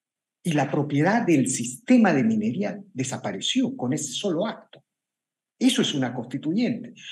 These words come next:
Una constituyente puede acordar que el sistema judicial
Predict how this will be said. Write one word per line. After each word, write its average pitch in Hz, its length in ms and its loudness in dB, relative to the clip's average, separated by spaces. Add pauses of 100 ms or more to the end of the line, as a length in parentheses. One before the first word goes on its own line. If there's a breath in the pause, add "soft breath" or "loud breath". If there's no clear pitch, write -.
(240 loud breath)
Una 180 260 4
constituyente 160 680 0
puede 160 240 0
acordar 147 540 -2 (400)
que 165 400 -4 (560)
el 131 120 -4
sistema 185 460 -2
judicial 143 760 -2